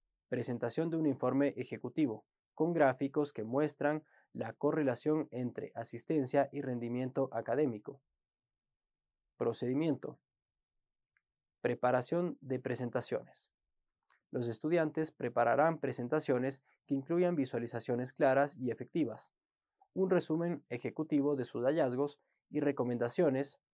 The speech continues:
y una justificación basada en datos. Presentación oral.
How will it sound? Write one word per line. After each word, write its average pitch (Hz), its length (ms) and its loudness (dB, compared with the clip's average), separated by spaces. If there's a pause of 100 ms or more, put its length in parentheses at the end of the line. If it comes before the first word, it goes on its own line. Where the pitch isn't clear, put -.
(560)
y 175 160 -2
una 180 200 4
justificación 120 880 0
basada 131 680 4
en 131 140 -2
datos. - 520 -4 (1500)
Presentación 123 760 -2
oral. 147 380 4